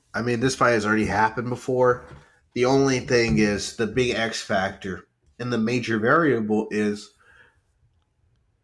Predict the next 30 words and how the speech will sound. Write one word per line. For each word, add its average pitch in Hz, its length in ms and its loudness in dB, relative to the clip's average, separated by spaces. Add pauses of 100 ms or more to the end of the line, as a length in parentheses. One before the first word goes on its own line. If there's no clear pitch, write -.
(200)
Logan 139 460 2
Storley 123 540 2
has 107 240 -2
been 110 140 0
able 113 320 0
to 107 240 -2 (220)
be 123 260 0
in 113 160 0
the 110 80 0
lab, 95 540 -2 (760)
work 98 600 -4 (360)
and 101 220 -2
work 95 540 -4 (280)
and 110 300 -2
work 107 240 0
in 101 120 2
his 95 260 -4
game, 87 420 -4 (600)
while 110 300 2
Amosov 117 800 0 (280)
has 104 200 -2
had 123 180 0
to 101 120 -6
fight 110 360 0
for 107 200 0
the 92 160 -4
life 95 320 -2
of 92 100 -8
his 85 160 -12
country. - 520 -8